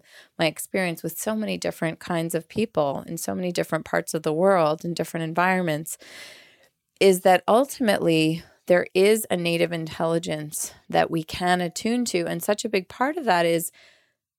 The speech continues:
in connecting both with ourselves and then with other, that we start to recognize that. Because the you-know-who, the busy brain, would have us see the judgments, see the comparisons, see the differences, versus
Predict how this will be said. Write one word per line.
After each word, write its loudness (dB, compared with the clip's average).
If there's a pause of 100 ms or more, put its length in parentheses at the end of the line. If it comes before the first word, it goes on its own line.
(180)
in 2
connecting 0
both 2
with 2
ourselves 2
and 0
then -2
with 4
other, 2 (220)
that 2
we 2
start 0
to -6
recognize -2
that. 0 (540)
Because 4
the 4
you-know-who, 2
the 2
busy 2
brain, 4
would 2
have 2
us 0 (540)
see 0
the 2
judgments, 2
see -2
the 0
comparisons, 0 (340)
see 0
the 2
differences, 0
versus 2